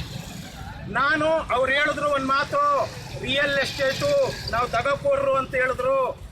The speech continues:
ಈ ರಾಜ್ಯದಲ್ಲಿ, ಈ ರಾಷ್ಟ್ರದಲ್ಲಿ ಏನಿವತ್ತು ರಾಜಕಾರಣ ನಡೀತಿದೆ, ಲ್ಯಾಂಡ್ ಮಾಫಿಯಾ, ರಿಯಲ್ ಎಸ್ಟೇಟು,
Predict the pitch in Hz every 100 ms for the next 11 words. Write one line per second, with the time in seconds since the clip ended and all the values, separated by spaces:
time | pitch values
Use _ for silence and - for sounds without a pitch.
0 | - 269 240 247 277 285 277 269 277 294
1 | 262 247 240 269 - 208 262 269 262 247
2 | 277 277 269 262 254 233 277 - 262 262
3 | 269 262 262 262 262 269 254 - - -
4 | 196 247 277 262 254 262 262 262 269 262
5 | 240 - - - 202 - 247 277 277 262
6 | - 269 269 269 277 247 -